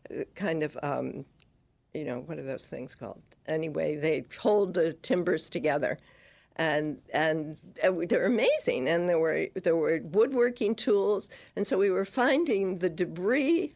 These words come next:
left from working on ships in the late sixteen hundreds in Philadelphia before William Penn arrived. So, you know, it was pretty,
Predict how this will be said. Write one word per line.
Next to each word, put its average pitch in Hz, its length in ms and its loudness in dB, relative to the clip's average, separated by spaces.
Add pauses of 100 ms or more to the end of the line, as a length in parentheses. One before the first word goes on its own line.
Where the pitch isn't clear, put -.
left - 640 0 (300)
from 170 580 0
working 208 480 2
on 170 200 0
ships - 720 -2
in 175 140 2
the 175 80 2
late 175 320 0
sixteen 170 480 -2
hundreds - 640 -2 (240)
in 175 120 2
Philadelphia 160 960 2 (280)
before 175 520 2
William 156 300 0
Penn 143 260 -2
arrived. - 380 -8 (160)
So, 254 220 2
you 214 140 2
know, 190 200 4
it - 20 0
was 196 200 -2
pretty, - 260 -2